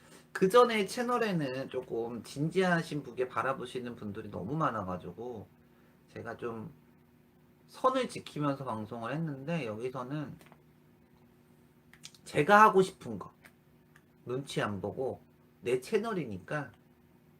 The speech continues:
마구마구 할 예정이에요. 그 시선을 안 좋게 보든 뭐 뭐든 하든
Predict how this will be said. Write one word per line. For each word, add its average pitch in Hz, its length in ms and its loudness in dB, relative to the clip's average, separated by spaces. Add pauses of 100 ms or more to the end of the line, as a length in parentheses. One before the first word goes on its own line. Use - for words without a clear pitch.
(1400)
마구마구 165 580 2
할 147 180 0
예정이에요. 101 680 -4
그 101 200 -12
시선을 147 420 -6
안 101 160 -4
좋게 110 280 -10
보든 98 680 -10 (320)
뭐 - 240 -16 (1300)
뭐든 110 280 -4
하든 139 480 -8